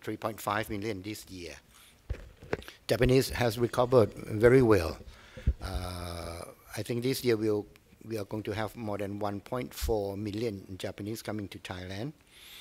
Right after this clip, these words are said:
And the reason why these four markets are very, very important and quite large in terms of volumes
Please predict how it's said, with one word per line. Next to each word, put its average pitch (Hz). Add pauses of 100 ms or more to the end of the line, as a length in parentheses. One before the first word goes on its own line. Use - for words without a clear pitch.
(1200)
And 139
the 135
reason 180
why 135
these 180
four 131
markets 123 (440)
are 113 (180)
very, 113 (480)
very 127
important 123
and 95 (120)
quite 120
large 120
in 110
terms 107
of 107
volumes 110